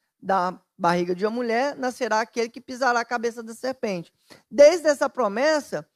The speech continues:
existe uma promessa messiânica, que esse será, virá da descendência de Davi. Então, pro judeu palestino,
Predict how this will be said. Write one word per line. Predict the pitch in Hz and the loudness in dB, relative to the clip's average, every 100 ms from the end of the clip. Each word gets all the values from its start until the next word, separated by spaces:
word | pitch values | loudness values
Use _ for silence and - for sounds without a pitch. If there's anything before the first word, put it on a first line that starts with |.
| _ _ - | _ _ 0
existe | 311 233 311 - 339 | 0 2 0 0 0
uma | 320 320 | 2 2
promessa | 311 320 294 294 294 | 4 4 4 4 2
messiânica, | 294 - 359 330 294 269 220 - _ _ - | 0 -2 -2 0 0 -2 -8 -8 _ _ -4
que | 302 | 2
esse | 247 254 302 - 370 349 _ _ _ | 8 8 8 2 -6 -6 _ _ _
será, | - - 254 220 262 277 - _ _ | -8 0 2 4 4 2 -4 _ _
virá | 214 226 208 262 | -6 -2 0 0
da | 240 226 | 0 -2
descendência | 214 240 - 214 196 254 262 226 | 0 -2 -4 -6 -2 -2 -2 -4
de | 196 285 349 349 _ _ _ _ _ _ _ _ | -2 -2 -2 -4 _ _ _ _ _ _ _ _
Davi. | 180 180 254 349 269 170 _ _ _ _ _ _ _ _ - | -2 2 2 0 -6 -8 _ _ _ _ _ _ _ _ -8
Então, | 269 - 359 330 196 _ _ _ - | -4 4 6 4 0 _ _ _ 6
pro | 392 466 | 8 8
judeu | 349 226 185 254 247 165 143 - _ | 6 2 6 8 8 6 -2 -14 _
palestino, | 262 247 190 - - 294 330 214 139 | 4 4 2 -4 -6 -2 -2 -2 -6